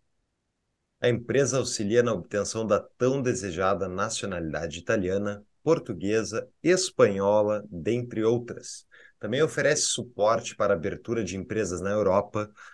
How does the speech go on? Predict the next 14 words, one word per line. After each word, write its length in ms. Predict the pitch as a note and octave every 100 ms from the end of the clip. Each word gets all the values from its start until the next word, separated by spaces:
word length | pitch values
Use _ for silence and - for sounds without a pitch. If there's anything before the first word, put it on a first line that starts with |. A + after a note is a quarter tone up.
| _
buscando 440 | B2 B2 - C#3+ C#3
a 40 |
aplicação 520 | B2+ B2+ B2+ B2+ C3+
do 100 | B2+
melhor 400 | B2 A2 A2+ C3
visto 540 | - G2 A2+ A#2 - A2+
para 280 | - G2+
cada 300 | F2+ F#2+ G2
caso. 460 | G2 G2 G2+ D#2 - _ _ _ _ - _ -
Eles 240 | E3 E3+
contam 300 | - F3 E3+
com 60 | C#3+
uma 120 | D3
equipe 460 | B2 - - C3